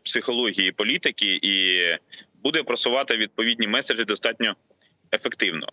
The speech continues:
Я звернув увагу, читаючи заяви Путіна, на те, що він сказав, що, мовляв, Росія займає належне місце серед торговельних партнерів Китаю. Хоча товарообіг між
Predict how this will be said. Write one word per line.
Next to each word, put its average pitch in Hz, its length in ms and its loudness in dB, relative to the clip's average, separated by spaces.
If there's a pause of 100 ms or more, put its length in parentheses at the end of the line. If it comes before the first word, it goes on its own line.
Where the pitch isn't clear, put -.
(180)
Я 151 200 2
звернув 165 340 0
увагу, 170 460 2
читаючи 98 1040 2
заяви 107 420 0
Путіна, 120 500 0 (400)
на 104 80 2
те, 160 140 0
що 139 140 0
він 131 160 0
сказав, 123 400 -2
що, 101 640 2
мовляв, 104 440 0 (460)
Росія 156 520 2
займає 117 460 2
належне 113 420 2
місце 123 360 0
серед 107 400 0 (340)
торговельних 117 520 0
партнерів 107 440 0
Китаю. 80 480 0
Хоча 117 360 2 (420)
товарообіг 123 880 0 (160)
між - 540 0